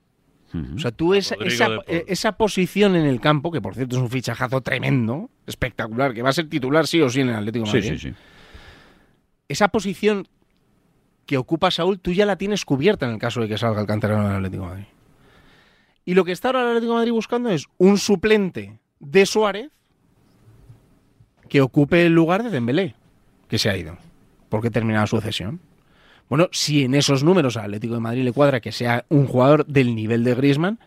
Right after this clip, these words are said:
Speaker 2: chapó por el Atlético de Madrid. Pero yo no entraría en el debate de decir, "No, es que cambio a Saúl por Griezmann con el salario, con no sé qué", que no, no, si no se trata de eso. Tú has, si sale Saúl,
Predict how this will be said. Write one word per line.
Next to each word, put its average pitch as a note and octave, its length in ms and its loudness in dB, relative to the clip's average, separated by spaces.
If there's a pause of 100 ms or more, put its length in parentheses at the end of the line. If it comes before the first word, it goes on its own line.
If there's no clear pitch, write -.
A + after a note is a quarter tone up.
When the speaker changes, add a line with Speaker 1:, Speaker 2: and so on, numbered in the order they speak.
Speaker 2:
chapó - 320 -2
por F3 200 4
el C3+ 80 2
Atlético A#2 320 -4
de C#3+ 60 -2
Madrid. A#2 340 -6 (1200)
Pero A#2 160 -6
yo A#2+ 180 -2
no F#3 120 0
entraría F3 460 0
en E3 80 0
el D#3+ 120 -2
debate D3+ 280 0
de C#3+ 60 2
decir, C#3+ 200 -4
"No, F3 120 -6
es F3+ 100 -4
que E3 140 -4
cambio F#3 380 0
a E3+ 60 -2
Saúl F3+ 380 4
por E3 200 -6
Griezmann E3+ 360 -2
con E3 100 -2
el E3 60 -2
salario, E3+ 340 0
con E3 80 -2
no D3 60 -2
sé C#3+ 60 -4
qué", F3 140 -6
que - 120 -8
no, F#3 100 0
no, F#3+ 180 -2
si B2+ 120 -4
no D3 100 2
se F3+ 100 2
trata D#3+ 240 0
de E3 60 0
eso. G2+ 280 -6 (260)
Tú E3 140 2
has, F#3 280 0
si - 200 -10
sale A#3 300 0
Saúl, A#3 460 -6